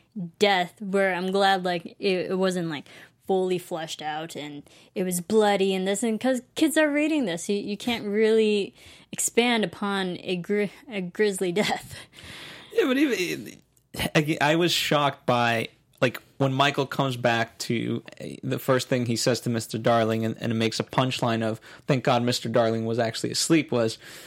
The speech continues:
Speaker 2: "He's a lot smaller than the pirate I killed."
Speaker 1: <laughs> Right. Yeah, I did like that line. He's like, "He's not as big as that last pirate." Um, and, but it also kind of puts things in perspective for the kids, too, that generally the adults,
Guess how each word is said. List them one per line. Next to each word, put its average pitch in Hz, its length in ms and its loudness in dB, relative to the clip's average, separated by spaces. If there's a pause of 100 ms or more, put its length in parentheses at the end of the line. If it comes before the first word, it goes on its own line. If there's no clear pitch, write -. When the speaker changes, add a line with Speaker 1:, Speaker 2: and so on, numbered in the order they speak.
(320)
Speaker 2:
"He's 160 160 2
a 175 60 2
lot 247 180 2
smaller 196 500 4
than 156 140 0
the 143 60 0
pirate 190 420 4
I 131 80 0
killed." 135 400 2
Speaker 1:
<laughs> 214 320 2
Right. 185 260 2 (640)
Yeah, 180 380 -2
I 202 80 4
did 214 180 6
like 185 240 4
that 185 160 0
line. 190 140 -4
He's 262 160 -4
like, 339 120 0
"He's 349 140 -4
not 311 200 0
as 262 100 0
big 311 180 0
as 226 180 -2
that 185 280 -2
last 208 300 -6
pirate." 165 500 -6
Um, 175 320 -6 (420)
and, 254 160 6
but 302 120 8
it 277 180 6
also 294 260 4
kind 277 240 2
of 254 80 0
puts 262 240 -2
things 220 300 0
in 208 120 0
perspective 180 520 -6
for 175 140 -8
the 170 100 -10
kids, 226 360 -4
too, 233 220 -2
that 175 380 -4 (500)
generally 196 680 2 (280)
the 202 140 6
adults, 196 760 0